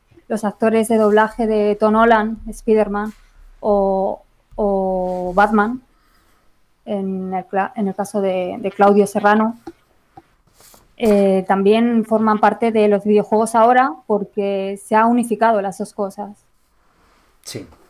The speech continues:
Speaker 1: Eso creo que es importante
Speaker 2: Importante.
Speaker 1: para que la, los usuarios identifiquen y reconozcan esa voz, ¿no?
Speaker 2: Los videojuegos ya no solo son de esos cuatro frikis, ¿no?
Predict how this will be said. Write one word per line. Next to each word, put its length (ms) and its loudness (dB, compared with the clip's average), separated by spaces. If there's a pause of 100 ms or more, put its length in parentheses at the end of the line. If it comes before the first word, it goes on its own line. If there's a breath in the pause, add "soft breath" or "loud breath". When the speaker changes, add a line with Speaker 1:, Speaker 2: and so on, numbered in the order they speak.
Speaker 1:
Eso 520 -2
creo 180 0
que 80 0
es 80 -8
importante 540 0
Speaker 2:
Importante. 440 -20
Speaker 1:
para 340 2
que 160 2
la, 400 2
los 200 -2
usuarios 500 0
identifiquen 840 0 (1200)
y 80 -2
reconozcan 520 0
esa 180 0
voz, 280 0
¿no? 240 -4 (760)
Speaker 2:
Los 500 -4
videojuegos 440 2
ya 100 4
no 100 0
solo 240 -4
son 520 -4
de 140 -10
esos 180 -10
cuatro 280 -2
frikis, 380 -8
¿no? 140 -14